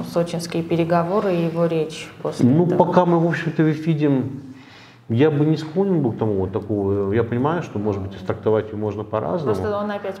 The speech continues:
Speaker 2: Она может
Speaker 1: поднимал
Speaker 2: какие-то
Speaker 1: вопрос Зангезурского коридора,
Speaker 2: Ну,
Speaker 1: Турция поддержала.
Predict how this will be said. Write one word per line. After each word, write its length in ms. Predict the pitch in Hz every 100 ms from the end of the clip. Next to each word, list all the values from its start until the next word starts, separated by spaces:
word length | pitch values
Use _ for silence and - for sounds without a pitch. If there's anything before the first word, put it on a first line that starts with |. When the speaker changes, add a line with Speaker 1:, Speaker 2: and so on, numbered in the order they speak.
| -
Speaker 2:
Она 220 | 117 120
может 160 | 117
Speaker 1:
поднимал 0 |
Speaker 2:
какие-то 240 | - 120 113
Speaker 1:
вопрос 300 | - 170 170
Зангезурского 680 | 170 170 165 165 170 165
коридора, 540 | 165 165 170 175 254 254
Speaker 2:
Ну, 240 | 143 185 220
Speaker 1:
Турция 320 | - - 170
поддержала. 800 | - 160 170 170 220 247 233